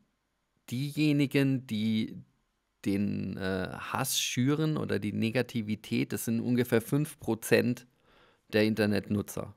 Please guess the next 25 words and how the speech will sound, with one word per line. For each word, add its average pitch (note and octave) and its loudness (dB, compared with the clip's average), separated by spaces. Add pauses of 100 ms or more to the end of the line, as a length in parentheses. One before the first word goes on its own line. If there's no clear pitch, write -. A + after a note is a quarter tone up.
(160)
Also F#2+ -2
diese A#2 -2
fünf B2+ -2
Prozent A2+ 0
schaffen - 2
es C3+ -4
aber, C3 4 (680)
ähm, A2 4 (140)
dass G#2 2
du B2 2
ein A#2 4
Gefühl B2 2
kriegst, - -8 (120)
äh, A#2 2 (100)
dass - -2 (680)
der A2+ 6
Wilde A#2 6
Westen A#2 2
ausgebrochen B2 -2
ist - -6
auf - -6
Social B2+ -2
Media. D3 -2 (1160)
Und, A2+ 2
ähm, G#2 0